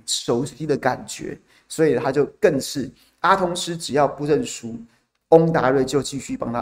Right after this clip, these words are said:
凹下去。那阿通师不认输，当然就是着落在林志坚的论文案上面。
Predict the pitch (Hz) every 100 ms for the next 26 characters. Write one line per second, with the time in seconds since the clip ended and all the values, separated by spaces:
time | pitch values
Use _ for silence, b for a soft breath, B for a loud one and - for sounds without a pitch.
0 | - 120 117 113 113 - - - b b
1 | 196 - 202 208 202 196 196 156 156 156
2 | 135 135 - 175 156 127 - 147 - 107
3 | 139 135 131 113 117 151 127 127 123 113
4 | 143 120 117 123 104 - 113 104